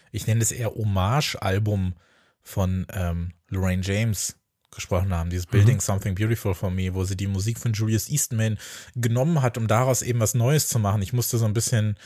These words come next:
Speaker 1: ähm, so ein bisschen daran denken letztes Jahr. Es geht vielleicht so ein bisschen in eine Richtung, aber ich mag, glaub ich, einfach dieses,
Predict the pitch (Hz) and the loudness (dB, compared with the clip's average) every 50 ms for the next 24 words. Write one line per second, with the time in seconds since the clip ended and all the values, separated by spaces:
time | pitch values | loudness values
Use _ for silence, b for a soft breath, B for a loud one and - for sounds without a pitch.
0 | B B B B B B B B B B B B - 113 104 104 101 98 98 95 | B B B B B B B B B B B B 2 4 4 6 6 4 2 0
1 | 92 90 - _ _ - - _ - - 113 113 - - 117 104 98 101 104 110 | -2 -4 -8 _ _ -20 -20 _ -4 -2 -2 0 0 0 0 2 2 2 4 2
2 | 107 98 90 92 87 - - 92 90 85 - 98 90 - 90 87 87 - - - | 2 2 2 0 -2 -4 -4 -6 -6 -4 -4 -4 -4 -2 -2 -4 -4 -4 -6 -6
3 | - - 104 95 - - 101 92 117 - - 120 98 98 101 123 131 - 127 104 | -2 -2 -2 0 0 -2 -2 -2 -2 0 0 0 2 2 0 0 -2 -2 -2 -2
4 | 92 92 101 - 117 110 110 127 131 - 127 110 110 117 - 98 120 120 113 - | 0 0 0 0 2 2 2 2 2 2 2 2 2 2 0 -2 -2 -2 -2 -2
5 | - 113 107 107 107 101 92 - - - - | -2 -2 0 2 2 2 2 0 -2 -6 -8